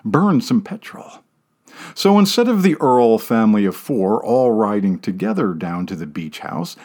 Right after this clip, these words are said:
they decide to take both vehicles. I mean, it makes sense. It's, it's, it's much more convenient. Gas takes his Ram fifteen hundred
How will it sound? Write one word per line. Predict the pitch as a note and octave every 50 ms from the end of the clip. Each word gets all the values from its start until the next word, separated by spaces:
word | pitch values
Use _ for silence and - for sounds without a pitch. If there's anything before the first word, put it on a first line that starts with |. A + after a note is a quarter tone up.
| - -
they | A2 G#2+ D3 G3 A3+ A#3+
decide | A3+ B3+ A#3 - - - B1+ A#1 B1 F2 - C#3+ - _ _ -
to | - F#3+
take | F#3+ - F#3+ G3 G3 G3 - - _ _ -
both | E3 D3+ D3+ G#3+ B3+ B3+ A3+ - -
vehicles. | - F#2+ E2 D2+ - - - - - - - - - _ _ _ -
I | A#3+
mean, | B3 C4 B3
it | B3+ A3+ A3+
makes | A#3 A#3 A3+ -
sense. | - - - A3+ G#3+ G3+ - -
It's, | G#3 G3 - - - -
it's, | - A3 - - - -
it's | - G#3 G3+ - - - - _ _ _ _ _ -
much | - B2+ C3+ C#3+ - A3+ - - C#3
more | B2 - C3 A#2 G2
convenient. | - - A2 G#2 G#2 G#2 B2 G3+ A#3 A#3+ A3+ G#3 - - - - - - _ _ _ _ _ _ _ _ _ _ _ _ _ _ _ - - - - -
Gas | - G#3+ A3+ A3+ G#3 - - - - _ _ _ _ -
takes | - E3 E3+ D#3+ - -
his | D#3 C3+ G#2
Ram | F#2+ F#2 G#2 A#2 A2+ A2+ G#2 F#2+ F2+ F2+ - - -
fifteen | - - D#3 C#3+ D3 - - C#3+ C3+ B2 A#2
hundred | G2 G#2 A#2 A2 G#2 G2+ G2+ G2 -